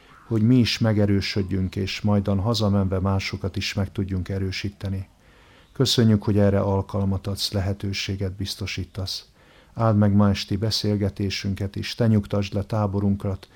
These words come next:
fiataljainkat, gyermekeinket, és a Te szereteteddel, békességeddel légy közöttünk. Jézusunk nevében. Amen.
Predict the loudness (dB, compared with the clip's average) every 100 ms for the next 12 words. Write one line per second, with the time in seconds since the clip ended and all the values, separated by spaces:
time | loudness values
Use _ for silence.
0 | -20 -20 _ -2 2 2 4 2 4 2
1 | 0 -4 -2 0 0 -2 -2 -2 -2 -6
2 | -6 -6 -4 -4 -2 0 0 0 -2 -4
3 | -6 -4 -6 -4 -4 -4 -8 -6 -6 -6
4 | -6 -6 -4 -4 -4 -6 -4 -6 -6 -8
5 | -8 -10 -20 _ -20 -20 -6 -2 0 -2
6 | -6 -4 -4 -4 -4 -6 -6 -8 -10 -14
7 | _ -10 -6 -4 -4 -6